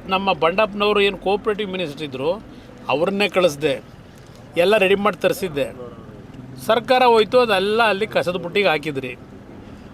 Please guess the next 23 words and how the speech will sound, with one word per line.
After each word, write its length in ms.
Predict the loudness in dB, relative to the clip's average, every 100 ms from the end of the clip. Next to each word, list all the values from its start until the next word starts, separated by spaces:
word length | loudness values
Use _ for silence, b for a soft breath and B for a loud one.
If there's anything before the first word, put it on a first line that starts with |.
| -20 -20 -20 -14 -6
ಇವತ್ತು 340 | 0 0 2
ನಾಡಿದ್ದು 380 | 2 2 2 -2
ಮೀ-, 100 | -2
ನಾಳೆ 240 | 0 0
ಮೀಟಿಂಗ್ 340 | 0 -2 -4 -2
ಕರೆದು 200 | -2 2
ಏನು 220 | 0 2
ಮಾಡ್ತೀರಿ? 460 | 0 -2 -2 -2 0
ಎಷ್ಟು 300 | -2 -4 0
ಪ್ರಾಣ 300 | 2 2 4
ಹೋಯ್ತು 280 | 0 0
ಈಗಾಗಲೇ, 520 | 0 2 2 0 -2 -8 -18 -18 -18 -16 -16 -2 2
ಎಷ್ಟು 220 | 2 4
ಜನ 120 | 4
ಊರು 280 | 4 4 2
ಬಿಟ್ಟು 200 | 0 0
ಹೋಗಿದ್ದಾರೆ, 580 | 0 2 2 2 -4 -10 -18 -20 -20 -20 -20 -18 -18 -18 -18 -18 -10 2
ಏನು 200 | 4 4
ಆ್ಯಕ್ಷನ್ 320 | 0 -4 -2
ತಗೊಂಡಿದೆ? 260 | 0 4 4
ಅಧಿಕಾರಿಗಳ 520 | 4 4 4 6 4
ಕೈಲಿ 260 | 6 4 4
ಇಲ್ಲ. 360 | 2 2 2